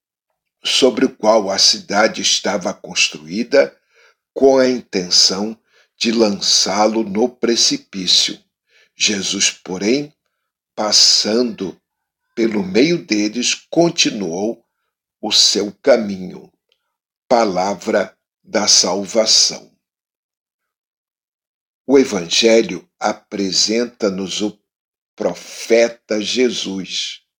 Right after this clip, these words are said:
desprezado pelos habitantes de Nazaré. Eles esperavam um Messias espetacular e não entenderam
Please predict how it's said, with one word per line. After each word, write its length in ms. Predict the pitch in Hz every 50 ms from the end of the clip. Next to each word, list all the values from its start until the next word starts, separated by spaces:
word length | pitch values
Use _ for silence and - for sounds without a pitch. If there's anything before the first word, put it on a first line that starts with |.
| _ _ _ _ _ _ _ _ _ _ _ _ _
desprezado 1300 | - 104 101 - - - - _ - 101 104 92 80 80 78 - - 98 98 101 107 117 113 - 127 -
pelos 500 | - _ - 110 101 104 107 95 - -
habitantes 840 | 104 101 90 - 87 - _ _ - 82 95 110 107 - - 117 107
de 240 | - - - 117 107
Nazaré. 760 | 104 101 104 104 101 98 117 127 123 113 104 90 87 73 - _ _ _ _ _ _ _ _ _ _ _ _ _ _ _ _ _ _ _ _ _
Eles 400 | - 151 156 151 135 110 92 98
esperavam 960 | 107 - - - - 95 92 87 95 107 110 123 104 101 - 95 85 80 - _ _ _ _
um 80 | - 101
Messias 1120 | 101 101 95 95 87 82 - - - - - - - - - 139 120 107 - - - - _ _ _ _ _ _
espetacular 1200 | - - - - - 147 131 - - 131 127 - - - 135 120 104 98 95 92 90 - - - - _ _ _ _ _ _ _ _ _ _ _ _ _ _ _ _ _ _ _ _ _
e 120 | - 107
não 500 | 98 95 92 101 104 123 143 156 156 156 _ _ _ _ _ _ _ _ _ _ _ _ _ _ _ _ _ _ _ -
entenderam 1040 | 123 123 127 - _ - 107 98 92 87 - - 110 113 135 135 123 117 101 -